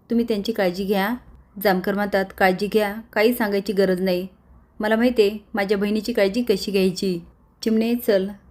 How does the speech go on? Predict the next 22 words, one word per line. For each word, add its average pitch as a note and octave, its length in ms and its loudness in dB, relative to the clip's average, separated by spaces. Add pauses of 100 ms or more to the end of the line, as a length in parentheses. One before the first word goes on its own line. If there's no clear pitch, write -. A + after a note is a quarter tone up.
(440)
आर्या G3 200 0
म्हणते, G#3 260 0 (240)
"नमस्कार." G3 520 -2
तो - 640 -12
म्हणतो, G#3+ 160 0
"आपली G3 200 -2 (100)
तब्येत G3 260 2
बरी G3 200 2
नाही, G#3+ 280 -2 (240)
काय A#3 140 2
गरज G#3 240 2
नाही G#3+ 140 -2
नमस्कार G3 400 0
करायची, F3+ 540 0 (140)
हळू, G#3+ 200 6
हळू, G#3 160 4
हळू." G3+ 260 4 (480)
सदा G#3+ 240 -4
म्हणतो, G#3+ 200 -4
"साहेब." F#3+ 380 0 (540)
रंजी G3 280 0
म्हणते, G3+ 300 0